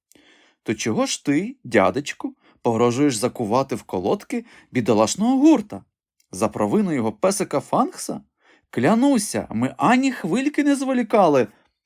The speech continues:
в дорозі, тільки но зібрали стадо, а Фанкс ледве встиг зігнати свиней докупи, і почули, як дзвонять до вечірні». «Отже, повісити Фанкса», квапливо мовив Седрік, звертаючись до Гурта.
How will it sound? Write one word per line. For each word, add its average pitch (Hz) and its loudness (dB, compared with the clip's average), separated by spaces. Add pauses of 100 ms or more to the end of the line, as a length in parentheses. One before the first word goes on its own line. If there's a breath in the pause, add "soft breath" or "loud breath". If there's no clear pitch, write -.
(200)
в - -14
дорозі, 135 4 (380 soft breath)
тільки - 0
но 143 -2
зібрали 110 0
стадо, 110 0 (300)
а 110 4
Фанкс 107 0
ледве 110 2
встиг 196 -2
зігнати 233 0
свиней 254 0
докупи, 285 0 (240 soft breath)
і 117 -4
почули, 120 -4
як 104 -2
дзвонять 101 -6
до 151 -4
вечірні». 190 -2 (340)
«Отже, 117 4
повісити 120 -2
Фанкса», 117 0 (140)
квапливо 101 -2
мовив 95 -6
Седрік, 151 0
звертаючись 104 0
до 113 -2
Гурта. 101 -6